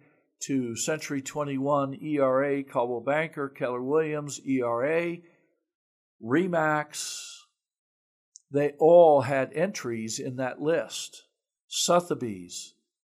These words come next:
and others were there. All of them, in fact, were there. All the major brands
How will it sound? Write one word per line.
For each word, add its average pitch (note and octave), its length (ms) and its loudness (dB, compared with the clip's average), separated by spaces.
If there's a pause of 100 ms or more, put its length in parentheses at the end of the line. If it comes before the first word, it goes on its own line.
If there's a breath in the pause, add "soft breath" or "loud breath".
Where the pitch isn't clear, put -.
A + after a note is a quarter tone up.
and C#3 240 -4
others C3 580 -2
were A#2+ 220 -4
there. G#2+ 440 -6 (400)
All E3 300 4
of G#2 140 -6
them, G#2 160 -10
in G2+ 100 -12
fact, A2+ 460 -4
were A#2 160 -6
there. A2+ 320 -4
All D3+ 340 2
the C#3 80 -6
major C3 400 -4
brands A#2 640 -6